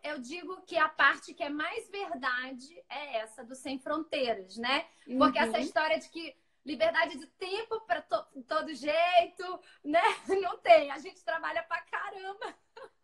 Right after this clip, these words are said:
Speaker 2: E a gente atende online, né? A gente, a gente, ah, não tem nenhum cliente na minha cidade. Na verdade, a gente tem clientes em vários lugares do mundo, né? Não é só da, da, do Brasil.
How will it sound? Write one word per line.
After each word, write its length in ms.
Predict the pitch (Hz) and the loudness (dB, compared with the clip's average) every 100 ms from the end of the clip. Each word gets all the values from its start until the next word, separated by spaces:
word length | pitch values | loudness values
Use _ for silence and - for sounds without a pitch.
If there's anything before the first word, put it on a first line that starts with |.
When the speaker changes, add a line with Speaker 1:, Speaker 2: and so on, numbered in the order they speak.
| - - | -20 -8
Speaker 2:
E 120 | 392 349 | 4 8
a 140 | 381 | 8
gente 320 | 359 381 381 | 6 -2 0
atende 440 | 427 440 392 403 403 | -2 0 -2 0 0
online, 600 | 415 392 359 339 403 370 | -2 0 0 0 -2 -2
né? 160 | 277 262 | -2 -6
A 20 | |
gente, 260 | 262 277 294 | -6 -8 -8
a 200 | - 254 | -6 -6
gente, 320 | 254 262 285 | -6 -8 -6
ah, 800 | 277 269 220 233 233 233 226 220 | 0 0 2 0 0 0 -2 -6
não 180 | 247 269 | -8 -8
tem 220 | 302 302 | -6 -4
nenhum 280 | 285 269 349 | -2 0 0
cliente 460 | 403 359 294 302 - | 2 2 0 -4 -6
na 100 | 254 | -6
minha 140 | 240 | -6
cidade. 560 | 233 214 196 185 226 311 | -8 -4 -2 0 0 -2
Na 60 | |
verdade, 280 | 302 220 214 | -4 -4 -6
a 20 | |
gente 100 | 214 | -8
tem 160 | 220 214 | -10 -10
clientes 400 | 220 214 208 - | -6 -6 -6 -10
em 300 | 214 202 196 | -10 -10 -8
vários 400 | 190 185 196 226 | -2 0 0 -2
lugares 420 | 240 214 196 214 | 0 2 4 2
do 120 | 214 | 2
mundo, 400 | 240 226 226 285 | 2 2 0 0
né? 200 | 294 202 185 | 0 -2 -8
Não 160 | 196 196 | -8 -8
é 60 | |
só 220 | 190 202 190 | -4 -2 0
da, 340 | 196 190 185 | 2 2 -2
da, 220 | 190 190 | 0 0
do 140 | 190 202 | 0 2
Brasil. 680 | 220 214 202 202 220 311 | 4 4 2 -6 -4 -6